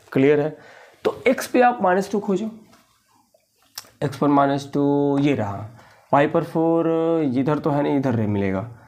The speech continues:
तो माइनस टू और फ़ोर, दोनों का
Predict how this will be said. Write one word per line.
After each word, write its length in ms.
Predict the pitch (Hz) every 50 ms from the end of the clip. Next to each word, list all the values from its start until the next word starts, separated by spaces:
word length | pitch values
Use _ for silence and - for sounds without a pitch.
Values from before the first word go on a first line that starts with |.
| - _ _ _ _ _ -
तो 60 | -
माइनस 400 | 107 107 107 110 113 123 120 120 -
टू 120 | 139 139 139 160 156 - - - _ _ _ _ _ _ _ _ _ _ _ _ _ _ _ _ _ _ _ _ _ _ _ _ _ -
और 220 | - - - - - - - - _ _ _ _
फ़ोर, 340 | - - 117 107 110 110 113 - - - _ _ _ _ _ _ _ _ _ _ -
दोनों 260 | - 117 120 120 123 123
का 100 | 139